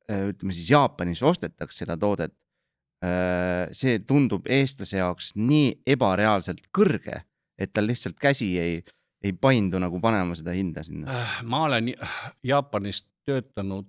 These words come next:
Speaker 2: äh, ja, äh, Nagano olümpiamängudel, äh, siis olin, noh, murdmaasuusatamises tööl seal koos Jaapa-, koos viie japsiga olin ühes,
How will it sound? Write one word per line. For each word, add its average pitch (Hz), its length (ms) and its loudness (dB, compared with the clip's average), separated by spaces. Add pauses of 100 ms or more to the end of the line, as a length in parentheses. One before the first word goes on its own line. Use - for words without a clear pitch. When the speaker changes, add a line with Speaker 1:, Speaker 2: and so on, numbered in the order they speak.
(100)
Speaker 2:
äh, 104 500 -8 (480)
ja, 104 260 -8 (380)
äh, 87 560 -14 (280)
Nagano 113 500 0
olümpiamängudel, 101 920 0 (140)
äh, 98 320 -4 (240)
siis 117 280 -8
olin, 104 400 -2 (180)
noh, 104 280 -4 (140)
murdmaasuusatamises 101 1120 -4
tööl 104 280 -4
seal 98 240 -14
koos 113 260 0
Jaapa-, 117 240 2
koos 117 260 0
viie 127 180 2
japsiga 107 460 -4
olin 101 320 -6
ühes, 101 220 0